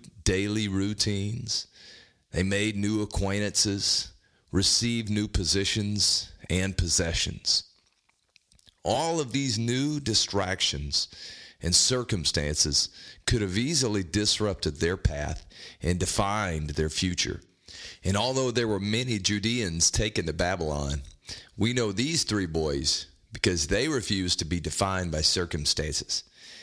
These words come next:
They continued down the same path. They said, "You can move me, employ me, teach me, punish or reward me, but my identity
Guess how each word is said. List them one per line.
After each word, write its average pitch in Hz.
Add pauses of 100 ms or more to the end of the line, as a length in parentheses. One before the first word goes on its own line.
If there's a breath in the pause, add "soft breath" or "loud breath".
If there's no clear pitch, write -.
(240 loud breath)
They 110
continued 139
down 107 (140)
the 92
same 104
path. 78 (240)
They 90
said, 87 (320 loud breath)
"You 95
can 90
move 110
me, 151 (540)
employ 107
me, 147 (420 loud breath)
teach 196
me, 185 (380 loud breath)
punish 180
or 143
reward 139
me, 82 (400 loud breath)
but 87
my 92
identity 92